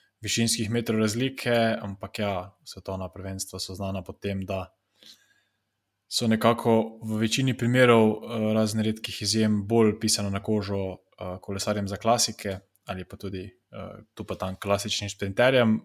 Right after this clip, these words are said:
In tudi letos bo trasa oziroma je trasa namenjena, ehm, specialistom za klasike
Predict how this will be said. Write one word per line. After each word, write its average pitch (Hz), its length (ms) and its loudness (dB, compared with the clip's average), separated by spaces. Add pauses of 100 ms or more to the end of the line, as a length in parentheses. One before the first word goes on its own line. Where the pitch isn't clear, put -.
(140)
In 107 120 -4
tudi 113 200 4
letos 110 300 4
bo 95 460 -4 (320)
trasa 98 560 0
oziroma 95 340 -6
je 101 140 -2
trasa 95 380 -2 (720)
namenjena, 110 560 8 (260)
ehm, 101 560 -2 (800)
specialistom 110 520 -2
za 101 120 -2
klasike 117 520 2